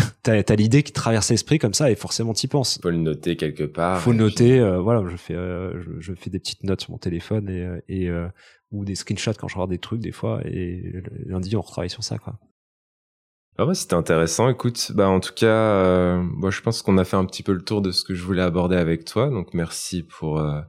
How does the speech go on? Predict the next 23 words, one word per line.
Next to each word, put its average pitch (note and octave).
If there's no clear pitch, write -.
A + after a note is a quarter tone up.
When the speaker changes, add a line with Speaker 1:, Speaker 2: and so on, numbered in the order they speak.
Speaker 1:
Bah, F2+
Speaker 2:
merci G#2+
Speaker 1:
un, -
Speaker 2:
pour A2+
l'invite. G2
Speaker 1:
un G#2+
grand G2+
merci A2+
à G2
Speaker 2:
<laughs> -
Speaker 1:
toi. A#2
Puis, C3+
euh, F#2+
alors, G#2
je -
sais C3+
que -
tu -
faisais G#2
pas A2+
forcément A#2+
que -
l'immobilier. A#2+